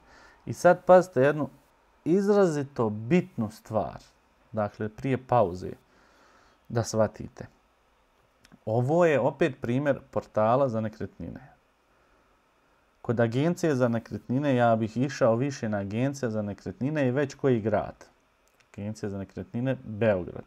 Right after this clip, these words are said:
Ili ako imamo više filijala, agencija za nekretnine,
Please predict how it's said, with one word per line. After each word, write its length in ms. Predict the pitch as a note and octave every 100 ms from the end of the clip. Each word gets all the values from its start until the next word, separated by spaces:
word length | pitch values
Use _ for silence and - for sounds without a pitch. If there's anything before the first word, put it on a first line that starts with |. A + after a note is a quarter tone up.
| -
Ili 140 | A2
ako 180 | G#2+ A#2
imamo 260 | B2 A#2
više 400 | A2 C3 C3+ G#2+
filijala, 720 | F#2+ G#2 G2+ G2 A2 C3 C#3 C#3 _ _ -
agencija 440 | G2+ G2+ G#2+ -
za 140 | F#2 F2+
nekretnine, 760 | F2+ - - _ B2+ E3+ F#3+